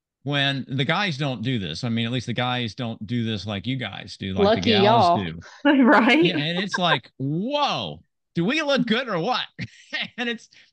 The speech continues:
Speaker 1: it's the window dressing, it's the makeup, right? And the name needs that same thing, right? That name without any of that sparkle and polish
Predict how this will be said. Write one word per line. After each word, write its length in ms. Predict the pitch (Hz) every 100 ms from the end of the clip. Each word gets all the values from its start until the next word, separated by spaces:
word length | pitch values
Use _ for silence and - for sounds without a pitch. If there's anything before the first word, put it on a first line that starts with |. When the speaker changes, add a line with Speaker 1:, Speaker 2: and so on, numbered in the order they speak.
| _
Speaker 1:
it's 140 | 170 -
the 120 | 196
window 340 | 254 392 262
dressing, 420 | 139 127 107 135 139
it's 120 | -
the 100 | 190
makeup, 420 | 208 262 156 107 127
right? 220 | 131 151
And 120 | 165
the 60 | 170
name 280 | 190 226
needs 220 | 226 220 185
that 180 | 196
same 320 | 180 196 196 190
thing, 260 | 233 185 135
right? 200 | 143 170
That 180 | 180 165
name 280 | 175 202 170
without 300 | 143 160 170
any 180 | 180
of 60 | 180
that 180 | 156 139
sparkle 580 | - 147 147 160 156 139
and 100 | 127
polish 720 | - 170 185 131 131 -